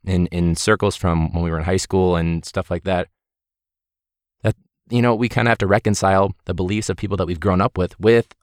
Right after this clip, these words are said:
our beliefs and what we've experienced and things like that. So I appreciate that for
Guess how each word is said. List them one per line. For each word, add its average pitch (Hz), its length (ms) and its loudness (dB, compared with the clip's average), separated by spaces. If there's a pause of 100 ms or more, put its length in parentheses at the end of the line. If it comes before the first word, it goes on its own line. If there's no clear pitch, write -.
our 151 160 4
beliefs 80 440 -6 (100)
and 101 340 -2 (320)
what - 80 -6
we've 107 160 -4
experienced 113 680 0
and 90 220 -2
things 92 200 -2
like 78 160 -8
that. - 180 -12 (1040)
So - 120 -2
I 95 40 4
appreciate 90 440 0
that 71 180 -8
for 78 280 -4